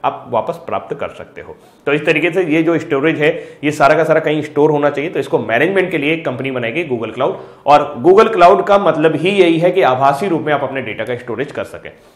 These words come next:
तो फिलहाल Google Cloud ने अनिल वल्लूरी को भारत में Google Cloud के वरिष्ठ निदेशक के रूप में नियुक्त किया है। वल्लूरी को हाईटेक उद्योग में sales और marketing का तीस वर्षों से अधिक का अनुभव है।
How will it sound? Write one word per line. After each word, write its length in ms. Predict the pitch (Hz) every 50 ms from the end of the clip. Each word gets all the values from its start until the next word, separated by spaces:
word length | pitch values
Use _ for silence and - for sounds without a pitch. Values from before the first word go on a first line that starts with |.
| _ _
तो 60 | - 147
फिलहाल 280 | 147 156 170 175 156
Google 260 | 151 175 185 202 202
Cloud 220 | 185 175 165 160 165
ने 60 | 185
अनिल 400 | 190 190 151 156 170 190 185 143
वल्लूरी 580 | 143 151 156 160 170 185 208 220 190 147 - - - - - _ -
को 80 | -
भारत 280 | - 139 156 165 175 165
में 160 | 175 180 175
Google 300 | - 151 147 165 160 160
Cloud 220 | 147 135 131 127 -
के 60 | 165
वरिष्ठ 500 | 139 110 107 147 160 185 214 196 - -
निदेशक 500 | 143 135 135 123 139 131 123 160 147 -
के 80 | 151
रूप 180 | 147 131 131 131
में 80 | 139 131
नियुक्त 260 | 117 107 107 107 -
किया 220 | 113 - 113 107 104
है। 100 | 135 175
वल्लूरी 360 | 156 143 127 120 123 123 127
को 120 | 120 131
हाईटेक 440 | 113 104 113 120 127 123 151 147 147
उद्योग 300 | 127 107 123 123 117 113
में 160 | 127 135 131 - - - - _ _
sales 400 | - - - 170 165 175 165 165
और 240 | 165 160 143 120 110
marketing 600 | 110 113 117 117 120 - 139 139 139 156 170 165
का 80 | 165 156
तीस 520 | 151 - - - - - 156 160 160 -
वर्षों 280 | 143 127 117 113 - 131
से 140 | 123 135 131
अधिक 260 | 101 - 107 101 -
का 80 | 123 104
अनुभव 260 | 92 90 90 85 -
है। 60 | 80